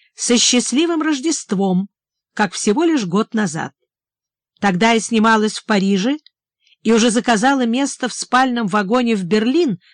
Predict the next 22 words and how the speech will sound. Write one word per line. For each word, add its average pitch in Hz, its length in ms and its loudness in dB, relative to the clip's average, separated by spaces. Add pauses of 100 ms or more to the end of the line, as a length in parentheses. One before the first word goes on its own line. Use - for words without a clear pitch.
на 220 160 0
двадцать 208 440 -2
третье 208 360 0
декабря. 180 640 -4 (1080)
Заезжаю 277 600 2
в 370 40 0
отель, 226 400 2
чтобы 220 280 -2
забрать 240 360 0
чемоданы, 175 760 -4 (640)
и 202 80 0
от 220 280 0
имени 220 380 2
германского 190 800 -2
посольства 196 800 -6 (540)
мне 220 240 2
вручают 254 500 0
огромный 302 560 -2
пакет 254 560 -4
с - 40 -8
шоколадом, 220 840 0
пирожными, 220 800 -2